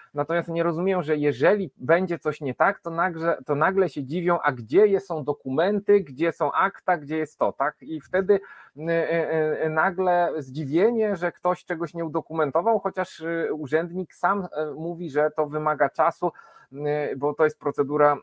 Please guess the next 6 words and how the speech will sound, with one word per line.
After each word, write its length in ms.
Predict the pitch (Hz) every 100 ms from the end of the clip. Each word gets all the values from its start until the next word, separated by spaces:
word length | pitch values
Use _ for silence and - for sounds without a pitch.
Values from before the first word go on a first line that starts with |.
| 139
y, 220 | 135 117
administracyjna. 960 | 139 131 151 151 - 147 - 170 127 110
Także 400 | - 131 131 147
jest 320 | 151 185 196
to 100 | 190
dosyć 440 | 160 165 165 -